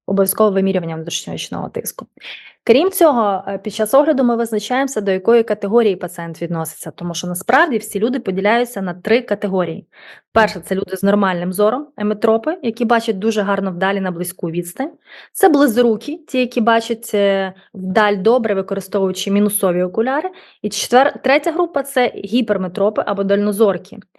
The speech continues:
Вони, щоб бачити вдаль, добре, повинні одіти плюсові окуляри. І коли людина приходить до нас і говорить своє ім'я і прізвище, перше, що мене цікавить, хто переді мною, міоп,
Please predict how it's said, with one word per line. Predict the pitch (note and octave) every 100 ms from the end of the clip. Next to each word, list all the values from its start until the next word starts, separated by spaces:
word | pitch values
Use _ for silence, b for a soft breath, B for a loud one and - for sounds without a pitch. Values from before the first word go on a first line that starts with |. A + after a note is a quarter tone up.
| -
Вони, | G3 A3
щоб | A3+ G#3 F#3
бачити | G3 F#3+ -
вдаль, | F#3+ B3+ F4 -
добре, | F#3+ G3+ F#3 F3
повинні | - F#3 C4
одіти | C4 B3 A3
плюсові | - G3 - G3+
окуляри. | G3+ G3+ F#3+ E3+ D#3 - B B B
І | -
коли | - C4+ D4+
людина | A#3 B3 A#3
приходить | A3+ F#3+ A#3 G#3 F#3
до | G3+
нас | A#3 G4+ - -
і | F#3+
говорить | F#3+ G3 F#3 -
своє | F#3+ F#3
ім'я | F#3+ F#3+ F#3
і | F3
прізвище, | E3+ C#4 D#4 A3+ - F3+ F3+ B B
перше, | B3 E4
що | D#4 B3+
мене | A3 G3
цікавить, | F3 F3 E3+ E3
хто | - - G#3+
переді | G#3 F3 E3+
мною, | E3+ D#3+ D#3+ D#3+
міоп, | F#3+ F#3+ G3+ E4